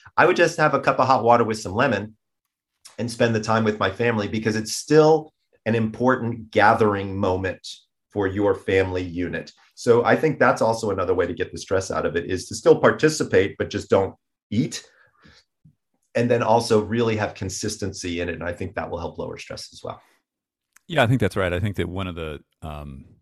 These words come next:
Speaker 2: you know, the, w-, the biggest thing you can do for your epigenome to, like, um,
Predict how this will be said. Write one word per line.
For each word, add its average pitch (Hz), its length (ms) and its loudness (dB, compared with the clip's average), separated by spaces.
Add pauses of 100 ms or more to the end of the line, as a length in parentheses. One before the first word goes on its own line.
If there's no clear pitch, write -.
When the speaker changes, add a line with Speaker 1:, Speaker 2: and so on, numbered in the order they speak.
(760)
Speaker 2:
you - 120 -18
know, 69 340 -20
the, 90 140 -20 (100)
w-, 104 240 -20
the 101 80 -12
biggest 123 460 -2 (100)
thing 107 320 -4
you 95 120 -8
can 95 100 -4
do 92 100 -4
for 104 80 -10
your - 80 -10 (100)
epigenome 92 720 -6
to, - 100 -14
like, 73 400 -12 (240)
um, 76 300 -12